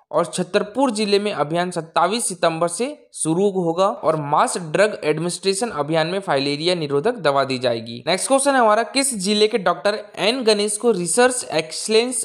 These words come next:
अवार्ड से सम्मानित किया गया है? तो ये किस डिस्ट्रिक्ट की है दोस्तों? ये हमारे मध्य प्रदेश की राजधानी भोपाल की है।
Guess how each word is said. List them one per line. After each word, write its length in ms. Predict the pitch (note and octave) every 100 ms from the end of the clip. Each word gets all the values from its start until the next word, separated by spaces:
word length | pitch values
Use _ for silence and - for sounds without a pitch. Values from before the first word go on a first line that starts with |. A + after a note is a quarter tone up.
| -
अवार्ड 440 | D#3+ D#3+ F#3 G3
से 160 | - G#3+
सम्मानित 520 | G3 D#3 D3 D#3+ F3 -
किया 160 | D#3
गया 180 | E3 F3+
है? 180 | F#3+ G#3+ A#3 - _ -
तो 40 | F3
ये 100 | G#3+
किस 300 | G#3+ C4 F#3
डिस्ट्रिक्ट 480 | D3+ D3 - A3
की 60 | A#3
है 60 | G#3+
दोस्तों? 340 | G#3+ G#3+ A#3+
ये 80 | G3
हमारे 240 | F#3 F3+ E3+
मध्य 240 | C3+ C#3+
प्रदेश 300 | D#3 F#3 G#3
की 100 | F#3+
राजधानी 380 | D3 B2+ C#3 A3
भोपाल 400 | F3 C3 B2+ A#2+
की 140 | A#2+
है। 120 | A#2